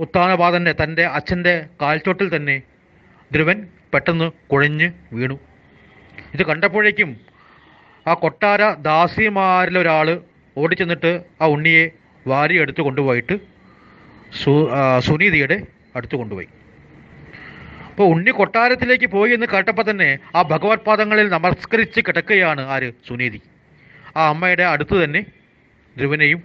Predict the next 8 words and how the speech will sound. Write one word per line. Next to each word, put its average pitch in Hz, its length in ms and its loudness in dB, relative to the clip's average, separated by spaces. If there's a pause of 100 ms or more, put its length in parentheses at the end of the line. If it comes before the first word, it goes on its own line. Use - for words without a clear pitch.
ഉണ്ണിക്കുട്ടനെയും 139 560 -4 (420)
കിടത്തി. - 300 -4 (4000)
അപ്പൊ 202 200 0
ധ്രുവന് 233 320 2 (880)
മന്ത്രം 214 360 2
ജപിക്കാൻ 254 400 2
പോലും 240 240 2
പറ്റുന്നില്ല. 156 380 -4